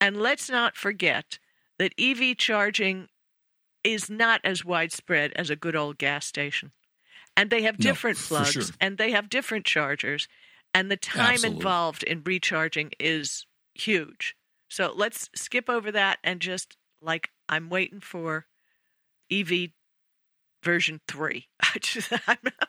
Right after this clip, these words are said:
Speaker 1: waiting
Speaker 2: You know,
Speaker 1: for it.
Speaker 2: I, I, I just thought of this great invention that we should, you know, maybe we should, could, could be a tech radio invention.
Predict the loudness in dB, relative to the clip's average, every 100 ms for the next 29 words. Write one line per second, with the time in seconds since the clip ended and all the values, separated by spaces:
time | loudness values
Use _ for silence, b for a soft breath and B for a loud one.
0 | -6 -10 -4 -4 0 0 2 0 -2 -4
1 | -2 -6 -4 -4 -2 -2 0 -2 0 -2
2 | -2 -4 0 0 0 -2 -2 -2 -4 -8
3 | -8 -10 -2 -2 -2 -6 -8 -8 -6 -4
4 | -2 0 2 2 0 -6 -4 -4 -2 -4
5 | 0 -2 -2 -4 -4 -2 -2 -4 -4 -6
6 | -6 -8